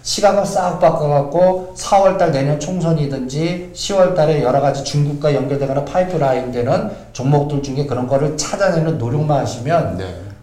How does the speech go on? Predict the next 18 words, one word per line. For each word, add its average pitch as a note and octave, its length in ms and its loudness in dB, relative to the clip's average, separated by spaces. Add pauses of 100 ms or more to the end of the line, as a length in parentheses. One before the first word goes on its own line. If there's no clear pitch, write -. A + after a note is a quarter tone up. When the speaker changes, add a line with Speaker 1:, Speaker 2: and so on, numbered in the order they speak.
(140)
Speaker 1:
제가 D#3 220 -2
장담컨대 F#3+ 880 2
오십 D3 380 0
프로에서 D#3+ 280 -2
더블 E3 240 2
가는 D3 200 0
종목들 C3+ 440 -4
막 B2+ 240 -2
나오고요. G#2 360 0
Speaker 2:
음. F2+ 420 -8 (1400)
Speaker 1:
그리고 G#3 400 6
그거를 G3+ 720 6
우리가 C3+ 220 2
준업원에서 D3 580 4
찾아드리려고 D3+ 800 0
굉장히 D#3+ 360 -2
노력합니다. G#2 560 -2
Speaker 2:
네. - 60 -10